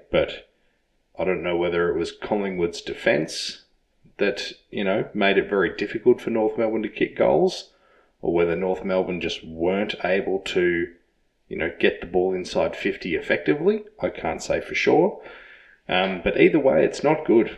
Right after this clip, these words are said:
Like, North Melbourne, uh, you know, I would still say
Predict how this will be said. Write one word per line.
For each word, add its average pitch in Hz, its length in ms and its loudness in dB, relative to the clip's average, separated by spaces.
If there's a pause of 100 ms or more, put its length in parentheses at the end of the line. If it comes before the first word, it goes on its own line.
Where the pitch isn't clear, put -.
(120)
Like, 104 280 0
North 123 300 2
Melbourne, 101 720 0 (920)
uh, - 80 -4 (180)
you 95 60 -14
know, 87 260 -8 (100)
I 87 60 -2
would 87 180 -4
still 101 300 0
say 82 300 0